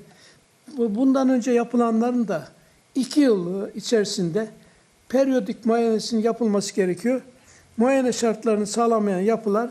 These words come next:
güçlendirilmesi veya yıkılmalı, e, diye teklifimiz var. Bunun çok önemli olduğunu vurgulamak istiyorum. Doksan dokuz Marmara depreminde, e, özellikle bu şu Avcılar'da yıkılan binalara baktığım zaman şunu gördüm.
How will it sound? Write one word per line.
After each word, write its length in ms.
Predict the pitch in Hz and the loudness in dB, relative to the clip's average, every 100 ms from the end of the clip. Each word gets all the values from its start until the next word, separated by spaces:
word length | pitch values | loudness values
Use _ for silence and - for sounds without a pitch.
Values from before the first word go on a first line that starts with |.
| - | -6
güçlendirilmesi 960 | 208 - 208 196 185 208 190 240 202 | -6 -2 0 0 -2 -4 -4 -6 -4
veya 380 | 208 185 202 226 - 247 | -2 -2 -4 -8 -16 -8
yıkılmalı, 580 | 214 226 190 156 143 139 - | -2 0 0 -2 -6 -12 -16
e, 200 | 180 170 | -14 -10
diye 180 | 202 208 | -8 -8
teklifimiz 680 | 202 190 - 170 185 151 135 | -6 -8 -6 -6 -4 -4 -8
var. 100 | 113 - - - - - - - - _ - | -14 -20 -20 -20 -20 -20 -20 -20 -20 _ 2
Bunun 220 | 269 277 | 4 4
çok 280 | - 277 269 | 2 0 2
önemli 340 | 233 226 233 | 4 4 4
olduğunu 380 | 220 202 226 220 | 2 2 2 2
vurgulamak 560 | 202 208 202 220 190 | 0 0 2 2 0
istiyorum. 300 | - - 127 - _ _ - _ _ _ _ - | -4 -10 -10 -14 _ _ -20 _ _ _ _ -2
Doksan 420 | 240 - 262 247 | -2 0 0 2
dokuz 380 | 247 262 226 240 202 190 202 208 220 190 | 2 0 -2 0 0 -2 -8 -16 -14 -6
Marmara 520 | 220 233 214 190 156 | -2 0 0 -2 -2
depreminde, 720 | 175 165 180 170 165 156 139 - _ _ _ _ _ _ _ | -4 -4 -4 -4 -4 -6 -8 -12 _ _ _ _ _ _ _
e, 40 | 196 | -6
özellikle 920 | 185 - 220 202 240 233 - 226 208 | -6 -6 -6 0 0 0 -2 -2 -2
bu 60 | 208 | -6
şu 260 | - - | -12 -4
Avcılar'da 580 | 226 254 226 208 185 180 | -2 0 -2 -2 -2 -2
yıkılan 440 | 202 208 208 190 | -4 -2 -2 -2
binalara 520 | 180 196 190 190 180 156 | -2 -2 -2 -2 -2 -4
baktığım 420 | 180 - 196 180 | -6 -2 -2 -2
zaman 240 | 165 131 113 _ _ _ _ _ | -4 -6 -12 _ _ _ _ _
şunu 320 | - 277 285 | 0 2 4
gördüm. 340 | 208 151 131 | 2 0 -4